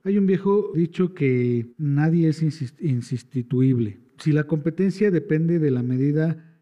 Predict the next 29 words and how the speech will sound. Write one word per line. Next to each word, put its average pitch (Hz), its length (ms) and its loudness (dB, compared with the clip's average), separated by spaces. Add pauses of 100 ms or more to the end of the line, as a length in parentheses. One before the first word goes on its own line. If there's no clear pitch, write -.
en 123 80 -6
que 135 140 -4
los 127 120 -2
productos 139 460 -2
de 151 80 2
la 131 80 0
industria 135 340 -2
sean 143 220 -4
reemplazados 143 600 -4
por 139 280 -2
otros 156 300 -2
productos 131 480 -2
de 131 80 -4
la 127 80 -2
industria. 143 460 -4 (160)
Si - 180 -2
nosotros 170 480 -2
creemos 151 460 -2
que - 140 -10
somos 175 340 -4
imprescindibles 127 960 -6 (160)
o 185 320 0
que 170 100 -2
somos 165 480 -4
insustituibles, 147 1400 -2 (100)
estamos 139 560 -6
muy, 147 720 0
muy 139 360 -2
equivocados. 139 800 -4